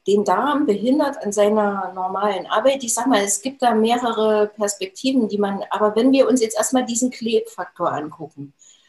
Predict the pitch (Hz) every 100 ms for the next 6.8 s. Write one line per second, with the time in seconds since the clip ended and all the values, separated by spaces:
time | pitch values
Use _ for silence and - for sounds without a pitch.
0 | _ _ _ - 208 165 160 - _ _
1 | _ _ _ 214 220 226 214 208 208 214
2 | 226 247 262 254 247 226 220 208 226 285
3 | 277 226 240 233 220 220 214 233 226 220
4 | 220 208 220 208 208 175 196 208 208 196
5 | 202 214 302 - 240 - 180 185 190 175
6 | 180 190 185 - 185 226 302